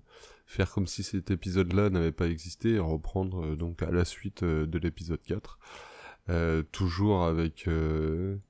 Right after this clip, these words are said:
Hideaki Itsuno, euh, aux commandes, euh, pour, euh, pour en parler. Donc, euh, voilà, un petit Devil May Cry cinq qui a l'air assez cool et avec, euh, pot-, euh, pot-, euh, pardon, euh, potentiellement, euh, Dante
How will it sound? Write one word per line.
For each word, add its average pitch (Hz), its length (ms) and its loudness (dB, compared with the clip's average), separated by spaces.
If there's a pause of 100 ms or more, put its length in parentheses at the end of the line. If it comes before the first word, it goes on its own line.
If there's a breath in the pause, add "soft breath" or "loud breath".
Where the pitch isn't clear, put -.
(140)
Hideaki 92 720 0
Itsuno, 90 680 0
euh, 80 420 2 (440 loud breath)
aux 85 100 -4
commandes, 90 480 0
euh, 78 460 0
pour, 76 300 -2
euh, 78 220 -4 (760)
pour 85 180 -6
en 82 120 -2
parler. 82 360 0 (800 loud breath)
Donc, 87 480 0
euh, 80 600 0
voilà, - 280 -8
un 107 60 0
petit 98 220 -6
Devil 98 180 2
May 90 160 -2
Cry 80 220 -2
cinq 95 240 -2
qui - 100 -12
a 87 60 0
l'air 85 80 -2
assez 87 240 -6
cool 147 260 0
et 131 100 4
avec, 110 300 0
euh, 104 60 2
pot-, - 400 -4
euh, 107 60 0
pot-, 117 360 -2
euh, 92 420 -4 (200)
pardon, 82 320 -6 (180)
euh, 87 160 -2
potentiellement, 104 840 2
euh, 82 220 4
Dante 104 480 2